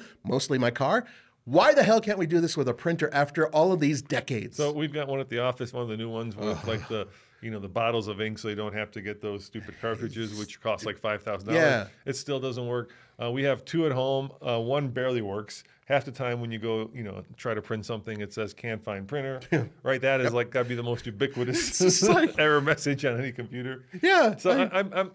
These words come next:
Speaker 2: I'm hoping that with, like, uh, you know, uh, virtual contracts now, right, where you can sign them online, that we're getting away from this. But when you do need a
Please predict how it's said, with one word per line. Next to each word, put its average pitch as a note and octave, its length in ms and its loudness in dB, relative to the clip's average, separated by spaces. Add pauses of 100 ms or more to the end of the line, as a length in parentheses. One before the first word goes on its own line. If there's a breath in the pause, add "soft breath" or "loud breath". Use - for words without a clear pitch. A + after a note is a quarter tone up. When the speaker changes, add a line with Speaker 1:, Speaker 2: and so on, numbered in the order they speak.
(140)
Speaker 2:
I'm D#3 160 -4
hoping D#3+ 460 -6
that A#2 180 -6
with, A2+ 220 -8
like, G#2+ 260 -4 (480 soft breath)
uh, G#1 640 -10
you - 100 -12
know, G#1+ 200 -12 (120)
uh, G#2+ 180 -8
virtual B2 500 -6
contracts B2+ 640 -4
now, A#2 300 -6
right, G#2+ 280 -6
where G#2+ 160 -6
you G#2+ 140 -8
can A2 240 -10
sign A2 280 -6
them G#2 100 -6
online, A#2 500 -2
that A2+ 100 -6
we're A2 120 -8
getting A#2 260 -4
away A2+ 240 -2
from A2 200 -6
this. G#2 120 -6
But A2 160 -8
when A#2 140 -6
you A#2+ 60 -6
do C#3 140 -4
need C#3+ 140 -6
a B2+ 100 -4